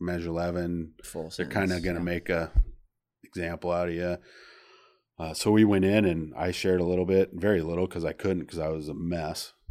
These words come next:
Speaker 1: you know, and I just knew,
Speaker 2: Mm.
Speaker 1: um, and some others got up and shared. And, and, uh, um,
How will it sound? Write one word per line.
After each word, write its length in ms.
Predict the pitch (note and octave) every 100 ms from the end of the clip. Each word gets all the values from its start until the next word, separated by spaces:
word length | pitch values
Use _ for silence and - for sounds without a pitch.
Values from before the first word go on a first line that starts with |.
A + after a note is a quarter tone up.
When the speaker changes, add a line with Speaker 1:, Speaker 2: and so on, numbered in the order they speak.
| -
Speaker 1:
you 120 | F#2
know, 260 | E2 E2 E2
and 140 | F2
I 140 | F2 F2
just 240 | F2 -
knew, 680 | D#2+ E2+ F2 E2+ E2+ G2+ F#2+ -
Speaker 2:
Mm. 60 | D2+
Speaker 1:
um, 440 | D#2 D#2 D2+ D2+ -
and 220 | E2+ E2
some 180 | - F2
others 320 | E2+ E2+ E2
got 200 | F2 E2
up 100 | E2+
and 80 | E2
shared. 380 | - E2 E2 E2+
And, 300 | D#2+ D#2+ -
and, 400 | D#2+ E2 D#2+ D#2
uh, 280 | D#2+ D#2 D2 _ _ - _ _ _
um, 440 | D#2+ D#2 D2+ D2